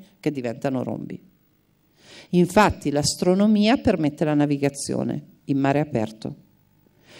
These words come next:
Come la musica, e questo è interessante, cioè la conoscenza dell'armonia dell'essere tende a riprodursi nei rapporti sociali con la politica. Eh,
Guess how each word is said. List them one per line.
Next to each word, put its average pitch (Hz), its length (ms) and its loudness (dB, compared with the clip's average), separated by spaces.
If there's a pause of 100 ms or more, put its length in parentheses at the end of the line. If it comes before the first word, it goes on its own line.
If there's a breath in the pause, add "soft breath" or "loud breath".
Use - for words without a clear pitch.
(220 soft breath)
Come 262 300 6
la 220 120 8
musica, 185 840 0
e 127 140 -8
questo 131 560 -4
è 50 120 -8
interessante, 123 800 -4
cioè 185 200 0
la 170 100 4
conoscenza 202 640 2
dell'armonia 165 600 2
dell'essere 143 880 0 (360 soft breath)
tende 196 420 6
a 160 60 6
riprodursi 208 720 2
nei 170 140 2
rapporti 139 440 -2
sociali 127 640 -2 (220 loud breath)
con 156 120 4
la 135 100 4
politica. 123 580 -4 (2250 soft breath)
Eh, 175 760 8